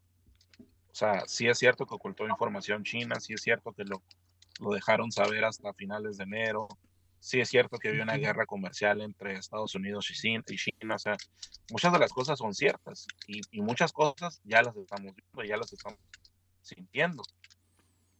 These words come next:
Speaker 1: Ahora, n-, para nadie es un secreto la guerra comercial que tienen China y Estados Unidos,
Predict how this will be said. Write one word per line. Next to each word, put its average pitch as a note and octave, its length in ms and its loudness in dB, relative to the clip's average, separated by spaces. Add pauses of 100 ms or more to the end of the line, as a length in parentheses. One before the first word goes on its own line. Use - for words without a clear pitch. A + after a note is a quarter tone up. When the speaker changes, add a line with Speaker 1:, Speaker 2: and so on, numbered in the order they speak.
(440)
Speaker 1:
Ahora, G#2+ 300 2
n-, - 720 -10
para - 240 2
nadie A#2+ 200 8
es - 60 -4
un - 100 -16
secreto A#2 360 2
la A2 140 0
guerra G2+ 240 2
comercial G2+ 400 0
que G#2 100 -10
tienen G#2 240 -10
China G2+ 240 -6
y G2 60 -6
Estados G2 320 -6
Unidos, B2+ 420 -4